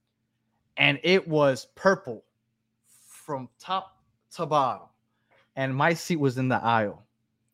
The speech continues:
right next to them. Man, was that a fun game. We scored first.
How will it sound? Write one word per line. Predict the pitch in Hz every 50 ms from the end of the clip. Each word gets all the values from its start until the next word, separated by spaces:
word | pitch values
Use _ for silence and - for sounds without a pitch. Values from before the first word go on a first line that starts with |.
| _ _ _ -
right | 120 135 139 131
next | 131 135 131 - - -
to | 120 104
them. | 92 92 87 - _ _ _ _ _ _ _ _ _ _ _ _ _ _ -
Man, | 117 120 135 151 170 180 185 180 165 147 139
was | 131 131 123 117
that | 143 135 131 123
a |
fun | - - - 135 135 131 123
game. | 113 127 123 117 110 101 95 _ _ _ _ _
We | - 151 185
scored | 185 - - 165 165 151 131
first. | - - 151 151 131 104 - - - -